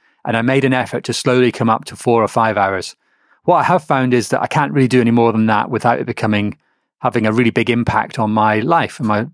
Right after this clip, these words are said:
family and my work. Um, I find myself much more fatigued, and I find myself away from my family a lot more.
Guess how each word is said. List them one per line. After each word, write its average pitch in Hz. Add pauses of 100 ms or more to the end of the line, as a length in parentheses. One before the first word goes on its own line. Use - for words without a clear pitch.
family 110
and 107
my 107
work. - (800)
Um, 107
I 117
find 107
myself 104
much 135
more 107
fatigued, 165 (460)
and 117
I 131
find 113
myself 110
away 120
from 110
my 107
family 117
a 101
lot 104
more. 101